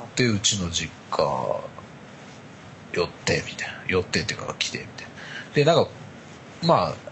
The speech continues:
あ、ありが-、ありがたいことにというか、たまたま偶然なんですけど、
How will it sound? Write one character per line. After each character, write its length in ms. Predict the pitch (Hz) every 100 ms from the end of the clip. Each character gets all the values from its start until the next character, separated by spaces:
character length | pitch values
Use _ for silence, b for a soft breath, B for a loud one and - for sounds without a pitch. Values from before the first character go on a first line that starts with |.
| -
あ、 100 | 135
あ 80 | 151
り 100 | 214
が-、 160 | -
あ 40 | 131
り 140 | 170
が 120 | 302
た 200 | 311 320
い 80 | 277
こ 140 | - 113
と 120 | 113
に 140 | 95
と 100 | 98
い 80 | 87
う 80 | 87
か、 320 | - 82 82 - -
た 140 | 123
ま 120 | 131 170
た 80 |
ま 100 | 185 151
偶 220 | 151 170
然 180 | 175 170
な 120 | 165
ん 20 |
で 60 | 143
す 60 |
け 60 | 92
ど、 320 | 85 80 71